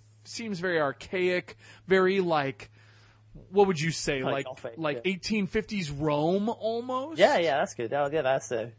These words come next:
Speaker 1: And then you get to this, like, gothic cathedral kind of stuff. There's, like, neon lights. There's a lot of those demons showing up, but there's, like, there's, like, lots of green and blue neon.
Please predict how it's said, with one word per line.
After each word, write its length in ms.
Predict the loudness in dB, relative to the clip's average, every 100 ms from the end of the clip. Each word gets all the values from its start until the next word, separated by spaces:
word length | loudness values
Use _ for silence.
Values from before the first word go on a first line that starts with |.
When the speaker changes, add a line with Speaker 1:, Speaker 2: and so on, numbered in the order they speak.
| -20 -20 -20 -10
Speaker 1:
And 160 | -6 -6
then 100 | -6
you 100 | -6
get 180 | -8 -8
to 80 | -10
this, 180 | -8
like, 200 | -8 -8
gothic 460 | -10 -10 -10 -12 -10
cathedral 800 | -10 -10 -10 -8 -8 -4 -4 -4
kind 240 | -6 -8 -8
of 80 | -12
stuff. 460 | -8 -6 -6 -8
There's, 240 | -8 -6 -6
like, 160 | -8 -8
neon 540 | -8 -8 -6 -6 -8
lights. 600 | -8 -6 -6 -6 -12 -12
There's 220 | -12 -10
a 40 | -8
lot 260 | -4 -4
of 100 | -4
those 300 | -6 -8 -10 -18 -20 -20 -20 -20
demons 440 | -16 -14 -12 -12 -10
showing 340 | -8 -8 -6
up, 120 | -8
but 100 | -8
there's, 200 | -8 -6
like, 220 | -6 -8 -14 -20 -10
there's, 180 | -6 -4
like, 160 | -6 -4
lots 240 | -4 -4
of 140 | -10 -12
green 400 | -10 -8 -6 -8
and 160 | -10
blue 280 | -8 -6 -6
neon. 960 | -8 -12 -10 -8 -6 -6 -6 -6 -8 -12